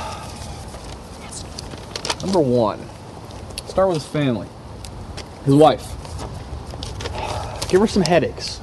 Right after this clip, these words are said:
You know, some long days, some whiny, cranky kids, telemarketers, that kind of stuff. That way, when he gets home, she's just exhausted. That way, his chances in the bedroom are <laughs> that way, when he goes to work,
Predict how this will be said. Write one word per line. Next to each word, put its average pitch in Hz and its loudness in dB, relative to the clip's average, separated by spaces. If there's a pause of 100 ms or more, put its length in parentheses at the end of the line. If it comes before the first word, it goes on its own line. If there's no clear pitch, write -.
(160)
You 120 0
know, 98 -2
some 101 -2
long 147 6
days, 131 4
some 92 0 (260)
whiny, 131 4
cranky 127 0
kids, 120 4
telemarketers, 127 4
that 120 2
kind 110 0
of 107 -4
stuff. - -4
That 180 6
way, 139 8
when 113 4
he 240 4
gets 151 0
home, 95 -6 (720)
she's 226 2
just 139 4
exhausted. 101 2 (140)
That 131 2
way, 117 4 (200)
his 196 4
chances 180 -2
in 135 2
the 113 2
bedroom 180 2 (360)
are 95 0
<laughs> 139 4
that 151 8
way, 131 12
when 123 8
he 143 6
goes 135 6
to 120 0
work, 151 6